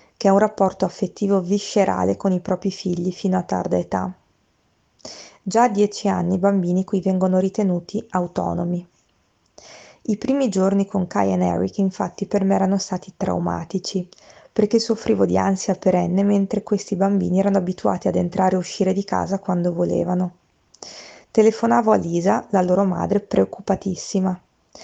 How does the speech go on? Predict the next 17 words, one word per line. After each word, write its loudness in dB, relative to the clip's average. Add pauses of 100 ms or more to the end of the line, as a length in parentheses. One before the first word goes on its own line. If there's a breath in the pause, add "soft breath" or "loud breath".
(280 loud breath)
"Non 2
vedo 4
i 4
bambini 6
da 6
un'ora, 6
devo 4
andare 4
fuori 0
a 2
cercarli?" -2 (640 soft breath)
"Saranno 2
a 0
casa 2
da 4
qualche 0
amichetto", 0